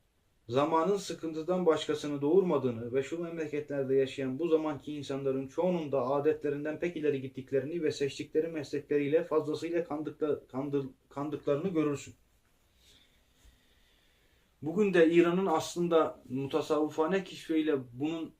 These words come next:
aslını yapan kimseler yok diyemeyiz. Ama yaygın vaziyetinde mutasavvufane olan kimselerin suistimali çoktur. Bugün Hindistan'da da fazla olabiliyor.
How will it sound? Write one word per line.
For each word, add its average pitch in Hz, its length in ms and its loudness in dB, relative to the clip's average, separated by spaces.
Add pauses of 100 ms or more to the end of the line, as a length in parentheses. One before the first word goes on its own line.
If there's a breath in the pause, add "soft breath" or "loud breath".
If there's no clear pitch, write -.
aslını 165 360 -6
yapan 151 300 2
kimseler 156 440 0
yok 156 220 2
diyemeyiz. 165 540 0 (140)
Ama 143 400 2 (100)
yaygın 139 720 0
vaziyetinde 135 880 -2
mutasavvufane 151 920 -6
olan 143 320 -4
kimselerin 135 720 -6 (300)
suistimali 147 840 -2
çoktur. 175 400 -6 (880)
Bugün 170 440 -4 (120)
Hindistan'da 175 680 -4
da 120 200 2
fazla 113 380 -4
olabiliyor. 107 520 -4